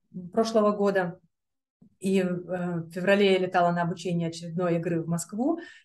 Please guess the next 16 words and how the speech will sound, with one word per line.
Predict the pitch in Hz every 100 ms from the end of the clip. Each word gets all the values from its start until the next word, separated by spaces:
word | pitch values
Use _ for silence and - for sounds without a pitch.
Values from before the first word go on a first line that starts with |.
| -
Третьего | 208 208 180
февраля | 175 180 180 180
приезжаю, | 165 170 175 170 240 277 254 - _ _ _ _ _ -
и | 196
он | 190
г-, | 180 165
мы | 180 196
так | 214
сидим | 220 233 254
на |
диване, | 208 185 180 180
смотрит, | 202 202 190 175
он |
говорит: | 175 180
«Ну | 208
что, | 208 196 165 165